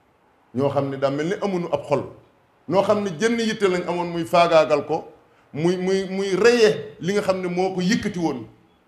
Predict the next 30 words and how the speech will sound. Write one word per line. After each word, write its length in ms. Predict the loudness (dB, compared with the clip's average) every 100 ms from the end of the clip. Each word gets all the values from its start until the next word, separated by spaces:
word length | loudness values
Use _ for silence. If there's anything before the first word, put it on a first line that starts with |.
| _ -4
Ndax 320 | 0 0 0
dañoo 280 | -2 0 0
wax 120 | 0
ni, 180 | -2 -8 -12 _ _
daa 220 | 4 6
wax 160 | 6 2
ni 120 | -2
lii 300 | -4 0 0
mu 80 | 0
song, 400 | 2 2 0 -6 -12 -20 _ 4
kenn 200 | 6 6 0
ku 120 | -2
ko 80 | -2
mës 160 | -2 -4
a 40 |
song 300 | -4 -4 -4
ba 80 | -4
àggale 320 | -2 -2 -6
ko 120 | -6 -8
amut. 180 | -8 -12 -20 _ _ _ _
Moom 260 | -4 -2 -2
mu 60 | -4
ñëw 200 | -4 -6
ni 100 | -4
dana 200 | -4 -6
ko 100 | -8
song 280 | -8 -8 -8
ba 100 | -8
àggale 280 | -8 -8
ko. 80 | -12